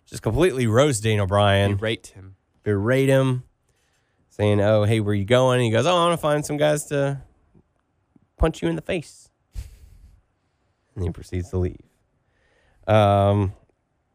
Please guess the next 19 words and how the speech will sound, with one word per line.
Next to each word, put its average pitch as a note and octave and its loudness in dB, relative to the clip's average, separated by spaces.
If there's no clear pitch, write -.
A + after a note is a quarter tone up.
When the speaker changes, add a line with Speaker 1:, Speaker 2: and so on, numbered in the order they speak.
Speaker 1:
we A2+ -14
got A#2 2
to A2 -10
see B2 -2
the G#2+ -16
team C#3 -2
of B2+ -2
Naomi, C#3 0
Charlotte, C#3 0
and A#2+ -6
Becky B2+ -4
Lynch D3+ -2
go A2 2
up G#2+ -2
against G#2+ -6
Natalya, G#2+ 0
Tamina, G#2+ -2
and G2 -2
Lana, D3+ 0